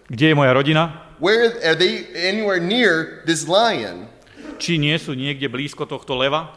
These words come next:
Speaker 2: The question is, like, why do you think Peter used the lion in this sec-, in this
Speaker 1: Otázka je,
Speaker 2: section?
Speaker 1: prečo si myslíte, že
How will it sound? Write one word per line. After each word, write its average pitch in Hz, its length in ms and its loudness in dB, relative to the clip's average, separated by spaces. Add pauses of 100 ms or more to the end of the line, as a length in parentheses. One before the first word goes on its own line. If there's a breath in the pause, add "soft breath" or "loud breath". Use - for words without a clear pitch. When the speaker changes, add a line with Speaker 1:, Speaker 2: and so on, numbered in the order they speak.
(160 loud breath)
Speaker 2:
The 156 80 -8
question 214 320 2
is, 170 80 0
like, 151 240 2
why 190 240 4
do 214 80 -4
you 175 80 -8
think 170 160 -6
Peter 165 240 -6
used 143 400 -6
the 120 120 -8
lion 117 440 -4
in 98 160 -12
this 104 160 -12
sec-, 101 160 -14
in - 160 -20
this - 0 -
Speaker 1:
Otázka 196 480 0
je, 175 60 2 (100)
Speaker 2:
section? 85 240 -16
Speaker 1:
prečo 190 360 -2 (120)
si 127 400 -6
myslíte, 135 480 -6
že 131 80 -4